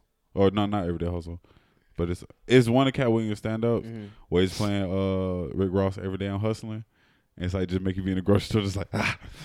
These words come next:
Speaker 1: ah.
Speaker 2: <laughs> I ain't seen that one.
Speaker 1: Oh, yeah. I, I feel like I gotta put a clip on it now so people understand what I'm talking about.
Speaker 2: <laughs>
Speaker 1: The, the second question, uh, when you, when you go in Kroger, are there certain produce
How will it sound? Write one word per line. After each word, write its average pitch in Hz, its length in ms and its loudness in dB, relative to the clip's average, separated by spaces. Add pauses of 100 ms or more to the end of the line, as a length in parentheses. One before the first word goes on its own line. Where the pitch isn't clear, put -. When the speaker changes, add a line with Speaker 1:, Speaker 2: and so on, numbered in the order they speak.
(120)
Speaker 1:
ah. - 360 2 (140)
Speaker 2:
<laughs> - 160 -2
I 190 40 4 (1300)
ain't 220 160 -6
seen 113 220 -12
that 104 160 -10
one. 110 120 -16 (540)
Speaker 1:
Oh, 87 120 -6
yeah. 82 140 -8 (640)
I, 101 220 -6
I 104 40 -4
feel 110 120 -8
like 95 100 -4
I 95 80 -6
gotta 92 180 -6
put 92 140 -8
a 87 60 -8
clip - 220 -10
on 82 140 -8
it 82 80 -8
now 80 300 -8
so 85 200 -8
people 85 280 -6
understand 82 420 -10
what 82 140 -10
I'm - 100 2
talking - 160 -2
about. 302 180 -6
Speaker 2:
<laughs> - 40 -20 (840)
Speaker 1:
The, 95 1160 -2
the 82 80 -12
second 131 320 -6
question, 92 580 -4 (240)
uh, 95 40 0
when 113 120 4
you, 104 100 -2
when 117 160 -2
you 143 120 4
go 120 200 4
in 117 60 -4
Kroger, 92 420 -2
are 95 120 0
there 110 100 0
certain 98 640 -4 (920)
produce 101 880 2